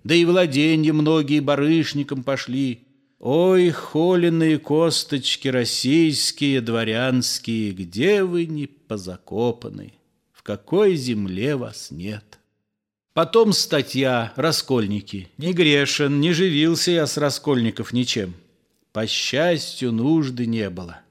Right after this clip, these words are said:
В моем приходе числится живущих в православии две трети прихожан. А есть такие волости – где сплошь почти раскольники.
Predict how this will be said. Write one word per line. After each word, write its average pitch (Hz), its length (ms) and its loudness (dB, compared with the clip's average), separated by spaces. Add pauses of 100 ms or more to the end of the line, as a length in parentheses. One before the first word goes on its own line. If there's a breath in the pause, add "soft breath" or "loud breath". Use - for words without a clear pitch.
(300)
В 98 100 -10
моем 165 340 2
приходе 160 520 0
числится 160 720 -2 (320 loud breath)
живущих 151 600 2
в - 40 -20
православии 147 760 0
две 139 280 0
трети 151 360 -2
прихожан. 90 580 -8 (500)
А 135 100 0
есть 180 380 0
такие 147 420 0
волости – 135 840 -2 (580 loud breath)
где 143 220 2
сплошь 185 640 2
почти 160 480 -2
раскольники. 151 1000 0